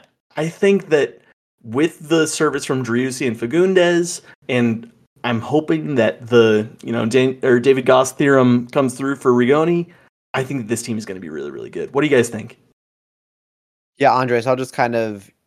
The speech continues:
Speaker 2: you know, throw it right onto you. You know, we talk about losing Gabrielsen, Gite, big losses. Then you sign, uh, Leo Väisänen. I don't know if that's how you say his name.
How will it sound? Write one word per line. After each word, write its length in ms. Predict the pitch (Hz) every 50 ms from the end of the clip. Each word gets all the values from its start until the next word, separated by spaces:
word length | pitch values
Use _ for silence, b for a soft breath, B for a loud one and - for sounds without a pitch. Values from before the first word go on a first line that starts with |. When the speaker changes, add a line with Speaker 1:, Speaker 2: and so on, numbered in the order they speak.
| _
Speaker 2:
you 120 | - - 120
know, 120 | 117 110
throw 280 | 107 - - 127 123 123
it 40 | 117
right 260 | 95 123 120 120 120
onto 300 | 107 113 117 117 117 113
you. 200 | 113 120 120 123
You 100 | 120 113
know, 100 | 117 113
we 100 | 110 110
talk 240 | 107 - 117 113 110
about 300 | 113 110 104 104 - -
losing 300 | 117 120 120 113 120 117
Gabrielsen, 880 | 110 117 110 110 104 113 120 123 127 127 127 - 135 127 120 117 117 113 b b b b _
Gite, 640 | - - 135 127 - 147 135 127 127 127 - _ _
big 200 | - 185 180 151
losses. 560 | 151 135 131 127 127 - 147 139 135 123 -
Then 120 | - 131 127
you 100 | 120 113
sign, 340 | - - 123 123 120 120
uh, 100 | 120 113 -
Leo 500 | 117 123 127 135 131 131 127 123 117 110
Väisänen. 520 | 98 113 110 117 - - 143 139 143 143 139
I 60 | 127
don't 140 | 117 120 117
know 120 | 117 113
if 60 | 110
that's 160 | 110 110 104
how 60 | - 113
you 80 | 110
say 160 | 107 - 117
his 100 | 113 107
name. 320 | 110 113 113 113 110 110